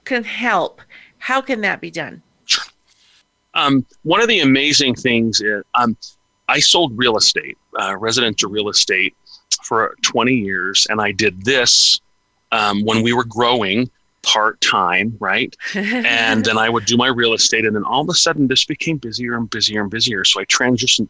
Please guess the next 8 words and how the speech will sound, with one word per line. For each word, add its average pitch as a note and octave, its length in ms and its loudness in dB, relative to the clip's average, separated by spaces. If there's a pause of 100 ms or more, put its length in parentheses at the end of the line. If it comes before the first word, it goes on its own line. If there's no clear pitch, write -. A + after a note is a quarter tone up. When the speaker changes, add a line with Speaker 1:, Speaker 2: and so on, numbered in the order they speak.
Speaker 2:
out A2 180 2
of B2 140 -8
real A#2+ 160 -4
estate F#2+ 480 -2
into A#2 800 0 (500)
the A2 100 -2
foundation. G2 800 -2 (500)
And G#2+ 320 0